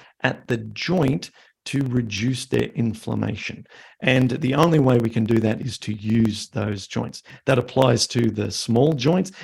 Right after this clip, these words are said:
It also applies to the big, you know, hips and knees, ankles, you name it, right? So we've got to engage the joints to reduce the tendinitis, which can be a very large contributing factor to the C-reactive protein,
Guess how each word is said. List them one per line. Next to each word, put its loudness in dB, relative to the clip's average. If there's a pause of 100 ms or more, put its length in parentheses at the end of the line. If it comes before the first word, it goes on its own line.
(120)
It -4
also 0
applies -2
to -16
the -4
big, 0 (320)
you 0
know, -2 (200)
hips -4
and 2
knees, 2
ankles, -6 (160)
you -4
name -2
it, -18 (100)
right? 2 (360)
So 2
we've 0 (160)
got 0
to -2
engage 0 (100)
the 2
joints -2 (360)
to 0
reduce -2
the -4
tendinitis, -2 (340)
which 2
can 0
be 2
a 2
very 2
large -2
contributing 0
factor -4
to -8
the -6
C-reactive -4
protein, -6